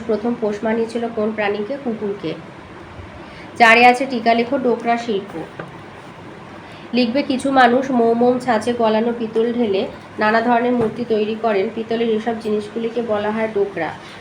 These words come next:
ডোকরার পঞ্চপ্রদীপ, ময়ূর, গণেশ, পেঁচা, কাজললতা প্রভৃতি দেখা যায়। বাঁকুড়া ও বর্ধমান সহ অনেক জেলায় ডোকরার কাজ হয়। আর এর সাথে লিখবে যে ডোকরার জিনিসগুলো তৈরির সময়, আহ, প্রথমে জিনিসটার একটা ছাঁচ বানাতে হয়।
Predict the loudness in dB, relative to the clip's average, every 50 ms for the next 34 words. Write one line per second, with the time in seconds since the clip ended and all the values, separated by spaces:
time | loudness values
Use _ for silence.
0 | -14 -6 -2 2 2 2 2 2 2 0 2 2 2 2 2 2 0 -4 -6 -4
1 | -2 -2 -2 -2 -2 -4 -4 -2 0 2 4 4 4 4 4 4 2 2 2 4
2 | 4 4 4 2 2 0 -2 -4 -10 -16 -16 -16 -16 -16 -6 0 2 4 4 4
3 | 2 0 0 0 0 0 0 0 2 2 2 2 0 2 2 0 0 0 0 0
4 | 0 0 -2 -4 -8 -16 -16 -16 -16 -10 -2 2 2 4 4 2 0 0 2 2
5 | 2 2 2 0 2 2 2 2 2 2 2 0 0 0 -2 0 2 4 4 4
6 | 4 4 2 2 0 0 -2 -2 -2 -2 -2 -2 -2 0 0 2 2 2 2 0
7 | -2 -2 -2 -2 0 2 2 2 2 2 0 -2 0 0 0 2 2 0 -2 -8
8 | -16 -18 -18 -18 -18 -12 -6 0 2 4 4 2 2 0 0 0 0 -2 -4 -10
9 | -16 -18 -18 -18 -18 -16 -10 0 2 4 6 6 4 4 4 2 2 2 2 2
10 | 0 0 0 -2 0 2 2 2 2 2 2 2 4 2 2 2 2 2 2 2
11 | 2 2 2 2 2 0 -2 -2 0 2 2 2 2 2 2 2 2 0 -4 0
12 | 0 2 2 4 4 2 2 0 -2 -8 -16 -18 -18 -18 -18 -16 -6 0 4 6
13 | 6 6 6 4 0 0 2 2 4 4 4 4 2 2 2 2 2 2 2 4
14 | 4 4 2 2 0 2 0 0 0 0 2 2 2 2 2 2 0 0 0 0
15 | 2 2 2 2 0